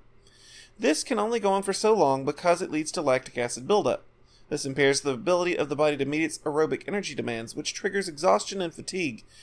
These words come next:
to give the body time to recuperate. The liver only converts a portion of lactic acid into glycogen, which means that there are diminishing returns for anaerobic activity, which eventually means that activity must eventually slow down or cease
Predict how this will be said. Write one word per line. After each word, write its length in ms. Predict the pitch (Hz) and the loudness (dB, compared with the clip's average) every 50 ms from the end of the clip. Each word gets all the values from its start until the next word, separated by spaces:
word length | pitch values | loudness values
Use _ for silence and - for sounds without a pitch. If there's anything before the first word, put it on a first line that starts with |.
| - - - | -20 -18 -8
to 80 | - 190 | 0 0
give 140 | 220 214 | 0 4
the 80 | 214 208 | 4 4
body 240 | 175 175 165 170 170 | 6 6 4 4 2
time 260 | - - 147 135 131 | -2 -6 -8 -8 -6
to 80 | 127 123 | -6 -6
recuperate. 540 | 123 - - 110 107 131 127 131 - - - _ _ _ - - _ _ _ _ _ _ - - - - - | -6 -6 -8 -10 -4 -2 -2 -2 -2 -4 -8 _ _ _ -20 -20 _ _ _ _ _ _ -20 -20 -20 -16 -8
The 80 | - 170 | 0 6
liver 260 | 185 220 226 277 269 | 6 6 8 8 4
only 200 | 226 226 233 240 | 4 4 2 0
converts 320 | 233 233 208 190 185 185 | -2 0 0 0 0 -2
a 60 | - - | -4 -6
portion 380 | - - 196 220 208 - 214 | 0 2 2 2 2 0 -2
of 120 | 196 165 156 | -4 0 2
lactic 320 | 156 151 147 - 151 147 | 0 0 0 -2 -4 -2
acid 280 | 147 139 139 135 139 131 | 0 0 0 -2 -2 -4
into 180 | 131 127 131 | -4 -4 0
glycogen, 500 | 127 143 151 147 - - 113 113 104 - - - | 2 2 2 2 0 -4 -10 -8 -10 -10 -14 -12
which 220 | - - - - | -10 -10 -8 -6
means 260 | 196 190 196 202 208 | -2 0 0 0 0
that 100 | 196 190 | -4 -2
there 160 | - 208 196 185 | 0 2 2 2
are 40 | |
diminishing 460 | 175 175 180 196 214 226 - - 214 208 | 0 0 -2 -2 -2 -2 -2 -4 -4 -4
returns 440 | 202 196 - - 147 143 143 143 | -4 -4 -4 -4 -4 -4 -4 -6
for 140 | - - - | -4 -4 -2
anaerobic 400 | - 131 131 127 127 123 117 113 | -2 0 0 0 0 0 -2 -2
activity, 560 | 120 107 - - - 175 151 151 120 98 - _ _ _ _ _ - - - - - | -6 -6 -8 -6 -8 -6 -4 -4 -4 -6 -8 _ _ _ _ _ -20 -20 -20 -14 -6
which 180 | - 180 175 - | -4 -2 0 2
eventually 380 | 190 185 214 226 - 247 240 226 | 4 4 4 4 4 0 0 0
means 240 | 202 190 185 180 | 2 0 -2 0
that 100 | 170 180 | 2 0
activity 420 | 151 - - - 185 156 160 165 151 | 0 0 0 -6 -6 -2 0 0 0
must 300 | 143 143 - - - - _ _ - | -2 -4 -8 -10 -14 -16 _ _ -6
eventually 500 | 147 147 196 226 - - 202 170 151 139 | -2 2 2 2 2 2 0 0 0 0
slow 260 | - - 160 147 131 | -2 -2 0 0 4
down 260 | 123 147 160 165 160 | 4 4 4 4 2
or 120 | 101 117 | 0 -2
cease 440 | - - - 175 156 123 110 - - | -2 -4 -4 -4 -4 -4 -4 -8 -14